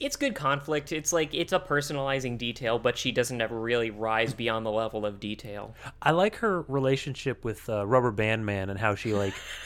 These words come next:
Speaker 2: helps him become not a bad guy, and, like, she, she, like, she's actually very good at talking to people. She's just, like, we only really see her in the context of Virgil, and, like,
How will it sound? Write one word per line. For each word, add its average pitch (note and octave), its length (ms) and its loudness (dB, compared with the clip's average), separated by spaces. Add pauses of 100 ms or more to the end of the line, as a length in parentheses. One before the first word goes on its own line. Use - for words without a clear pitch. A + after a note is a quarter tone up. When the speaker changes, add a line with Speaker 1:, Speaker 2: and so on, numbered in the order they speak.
(420)
Speaker 2:
helps C3+ 300 6
him C#3 180 6
become A#2+ 600 4
not A2 200 10
a A2 60 6
bad G#2 340 6
guy, G#2 340 6
and, G#2 180 2
like, G#2 200 2
she, - 180 -6
she, E3 120 -4
like, E3 160 4
she's G#3+ 140 -2
actually C4+ 260 2
very A#2+ 400 2
good A2 200 4
at G#2 120 0
talking G2+ 360 2
to G2 100 -8
people. G2 400 -2
She's A#2+ 180 -4
just, A#2 240 -4
like, A2+ 240 0
we C3 100 2
only B2+ 320 0
really G#2+ 300 0
see G#2+ 240 -6
her A#2+ 120 -2
in A2+ 60 0
the A2 80 -4
context C3+ 500 -4
of C3 100 -2
Virgil, D3 480 2
and, G#2+ 120 -2
like, F#2+ 300 -4